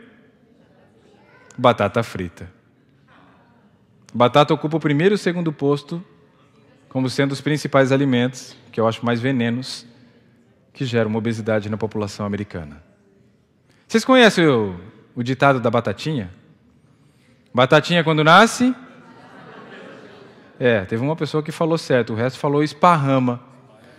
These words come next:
É espalha a rama, esparrama, se você jogar um saco de batata no chão, batatinha quando nasce, ela espalha a rama e aí ela fixa.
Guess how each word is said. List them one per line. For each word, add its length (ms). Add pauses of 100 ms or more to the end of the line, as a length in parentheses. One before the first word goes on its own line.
(180)
É 120
espalha 680
a 60
rama, 440
esparrama, 460
se 80
você 100
jogar 200
um 40
saco 200
de 40
batata 400
no 120
chão, 280 (1000)
batatinha 400
quando 180
nasce, 260
ela 80
espalha 640
a 60
rama 580
e 100
aí 140
ela 160
fixa. 760